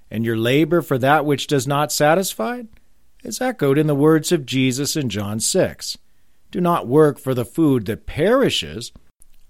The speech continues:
but for the food that endures to eternal life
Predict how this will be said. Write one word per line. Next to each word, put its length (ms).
but 180
for 180
the 140
food 640
that 120
endures 680
to 160
eternal 380
life 480